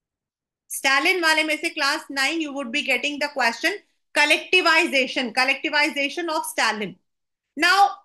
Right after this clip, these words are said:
the people in rural areas, they did not want to sell the grains in market, क्योंकि उनको था कि डिमांड होगा तो प्राइस बढ़ेगा।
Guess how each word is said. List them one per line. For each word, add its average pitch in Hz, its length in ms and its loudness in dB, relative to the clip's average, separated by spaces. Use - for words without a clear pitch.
the 294 80 2
people 330 580 -2
in 392 120 -4
rural 330 360 2
areas, 294 500 -2
they 262 140 -2
did 254 260 -4
not 302 120 -2
want 240 260 -6
to 269 160 -10
sell 247 380 -4
the 247 100 -2
grains 226 420 -4
in 233 140 -4
market, 202 420 -6
क्योंकि 233 420 -10
उनको 262 300 -2
था 285 200 0
कि 277 400 -6
डिमांड 247 500 0
होगा 254 240 0
तो 269 180 -4
प्राइस 233 440 -4
बढ़ेगा। 254 640 -2